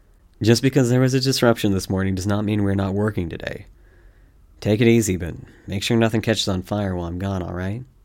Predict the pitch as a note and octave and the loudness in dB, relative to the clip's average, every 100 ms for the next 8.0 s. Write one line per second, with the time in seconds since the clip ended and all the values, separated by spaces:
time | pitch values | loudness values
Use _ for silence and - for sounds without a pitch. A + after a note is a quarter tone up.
0 | _ _ _ _ _ C3+ D3 D#3 C#3+ C#3+ | _ _ _ _ _ 2 4 6 4 2
1 | - C#3+ B2+ A2 G#2 - G2 F#2+ G2 G2 | 2 2 2 0 -4 -4 -4 -4 -6 -10
2 | _ _ _ _ _ _ - G#2+ G2+ G2 | _ _ _ _ _ _ -10 -2 0 0
3 | G2 - F2+ F2 F2 F#2 F2 F2 - G#2+ | -4 -4 -6 -6 -6 -6 -6 -8 -8 -8
4 | F#2+ F2 - - - _ - - - - | -8 -10 -14 -16 -18 _ -20 -20 -20 -20
5 | - - _ _ A2 B2 C#3 C#3 C3 A2+ | -20 -20 _ _ -2 0 2 2 4 4
6 | G2+ F#2+ - - - - - _ - G2+ | 4 2 -4 -10 -16 -20 -20 _ -8 -2
7 | G2+ F#2+ G#2 G2 F2 E2 - - - | 0 2 2 0 -2 -6 -10 -12 -18